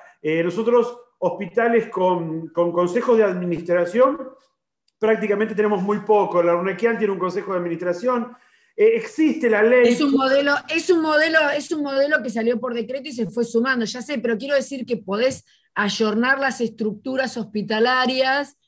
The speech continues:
Speaker 2: incorporando esa área sin ser un consejo de administración. Me refería a que tenían, que tenían una dirección o dirección asociada o al nombre que le quieras dar en el raviol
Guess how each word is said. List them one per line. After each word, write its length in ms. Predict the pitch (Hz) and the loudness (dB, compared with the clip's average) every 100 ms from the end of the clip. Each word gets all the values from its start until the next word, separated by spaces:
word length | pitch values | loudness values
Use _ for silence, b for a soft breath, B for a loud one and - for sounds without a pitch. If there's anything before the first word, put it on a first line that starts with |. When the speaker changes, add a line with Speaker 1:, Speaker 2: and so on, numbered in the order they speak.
| _ | _
Speaker 2:
incorporando 760 | 208 208 202 185 202 220 240 233 | -2 0 0 -2 -2 0 2 0
esa 260 | 220 214 226 | 0 -2 0
área 240 | 240 240 | 0 -2
sin 340 | - 254 254 | -6 -8 -8
ser 240 | - 254 254 | -2 0 0
un 120 | 233 | -2
consejo 400 | 220 208 233 233 | -6 -8 -8 -4
de 60 | 220 | -4
administración. 580 | 214 208 214 - 269 | -4 -6 -8 -2 0
Me 80 | 233 | 0
refería 320 | 220 220 262 | -2 -2 -2
a 40 | 226 | -2
que 120 | 226 | -2
tenían, 600 | 202 226 254 262 262 233 b b b - | -2 -2 -2 -6 -6 -8 b b b -4
que 100 | 233 | 0
tenían 380 | 233 247 269 262 | 2 2 2 0
una 180 | 254 | 0
dirección 880 | 240 226 214 - 262 262 254 254 247 | 0 0 -2 -4 -4 -2 0 0 -2
o 120 | 226 | -2
dirección 440 | 208 208 208 240 233 | -4 -4 -6 -4 -4
asociada 920 | 226 226 214 247 247 247 240 226 220 | -6 -8 -10 -2 0 2 2 2 2
o 80 | 214 | 0
al 260 | 214 208 | -2 0
nombre 380 | 226 254 247 233 | -2 -2 -4 -4
que 100 | 202 | -4
le 100 | 196 | -6
quieras 320 | 180 233 226 | -6 -4 -4
dar 220 | 220 233 233 | -4 -4 -4
en 180 | 208 | -6
el 120 | 196 175 | -10 -8
raviol 640 | 196 202 233 240 254 | -6 -2 0 0 -2